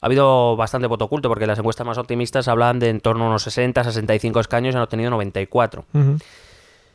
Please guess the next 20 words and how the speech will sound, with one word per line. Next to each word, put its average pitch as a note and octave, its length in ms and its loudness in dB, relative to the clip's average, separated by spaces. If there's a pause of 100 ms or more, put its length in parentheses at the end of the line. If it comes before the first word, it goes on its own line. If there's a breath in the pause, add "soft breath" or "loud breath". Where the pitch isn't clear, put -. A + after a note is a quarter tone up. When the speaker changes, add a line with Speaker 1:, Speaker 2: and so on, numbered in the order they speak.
(500 loud breath)
Speaker 1:
Em, C#3+ 920 0 (1000)
nos D3 120 2
encontramos D3 360 2
con D#3 140 0
un D#3 160 -2
parlamento D3+ 400 0
mucho C#3 220 -2
más B2+ 160 0
fragmentado. C3+ 680 2
En C3+ 120 0
la C3 80 2
última C#3 240 0
legislatura C3 460 2
había C3+ 180 2
solo B2+ 240 2
cuatro B2 320 0
partidos C#3 440 0
en A2+ 100 -4
el A2+ 100 0
Bundestag, C#3 560 0